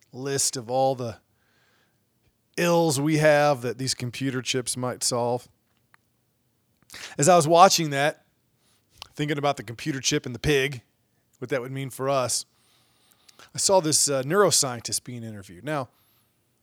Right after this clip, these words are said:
I'm pretty sure she's no Christian <laughs> or, or believes probably in God, just from hearing her talk, but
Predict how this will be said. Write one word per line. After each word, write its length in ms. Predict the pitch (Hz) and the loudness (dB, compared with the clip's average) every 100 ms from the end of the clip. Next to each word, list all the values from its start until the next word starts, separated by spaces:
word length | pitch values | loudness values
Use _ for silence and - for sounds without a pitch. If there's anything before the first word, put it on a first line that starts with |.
| _ _ _ _ _ _ _ _ - | _ _ _ _ _ _ _ _ -16
I'm 80 | |
pretty 220 | 143 254 202 | -4 0 4
sure 400 | - 220 170 131 | 6 6 4 4
she's 320 | - 185 160 | 0 -2 -4
no 260 | 165 151 | -2 -2
Christian 540 | 127 - 175 - 170 175 - - - - 190 | 0 2 2 2 -4 -6 -16 -20 -20 -8 -6
<laughs> 1040 | - - 156 _ - - - - - - | -6 -8 -14 _ -20 -20 -20 -20 -20 -6
or, 260 | 139 135 117 - - | -2 -2 -4 -6 0
or 100 | 151 | 0
believes 720 | 135 147 170 185 147 - - _ - | 0 0 0 -2 0 -2 -2 _ -2
probably 540 | 185 165 180 175 156 | 2 2 2 0 -2
in 140 | 135 | -2
God, 520 | 131 160 151 123 135 135 _ _ _ _ _ _ | 2 4 4 2 -2 -6 _ _ _ _ _ _
just 280 | 147 151 - _ _ - | -6 -4 -6 _ _ -10
from 240 | 135 131 | -6 -6
hearing 300 | 110 156 139 | -4 -2 -2
her 160 | 131 120 | -4 -2
talk, 560 | - 170 120 120 - | 4 6 4 0 0
but 340 | 247 269 185 | 4 6 4